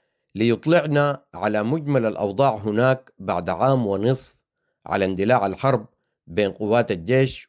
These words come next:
والدعم السريع، وبديت معاه بالمواد الغذائية مدى توفرها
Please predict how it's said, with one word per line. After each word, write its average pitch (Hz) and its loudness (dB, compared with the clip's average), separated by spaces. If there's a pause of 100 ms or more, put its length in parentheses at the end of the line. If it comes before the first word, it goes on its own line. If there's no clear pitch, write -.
والدعم 95 -2
السريع، 110 2 (680)
وبديت 123 2
معاه 135 0
بالمواد 101 0
الغذائية 107 -2 (340)
مدى 123 4
توفرها 107 -2